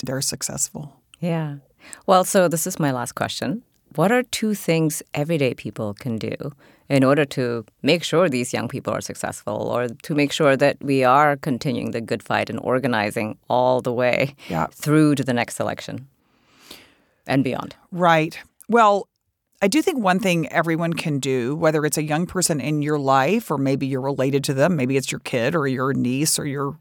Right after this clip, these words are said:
Speaker 1: grandchild, I think it's a scary, hard time to be a young person.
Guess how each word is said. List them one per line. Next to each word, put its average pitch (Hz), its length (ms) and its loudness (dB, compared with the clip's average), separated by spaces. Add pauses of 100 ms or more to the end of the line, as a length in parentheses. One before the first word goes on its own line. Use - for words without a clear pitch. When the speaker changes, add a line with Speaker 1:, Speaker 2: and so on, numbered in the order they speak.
(140)
Speaker 1:
grandchild, 139 580 -2 (720)
I 220 140 6
think - 140 4
it's - 120 2
a 302 60 4
scary, 196 420 6
hard 165 240 2
time 147 220 2
to 139 60 -2
be 143 120 -2
a 165 80 -4
young 156 200 -2
person. - 540 -4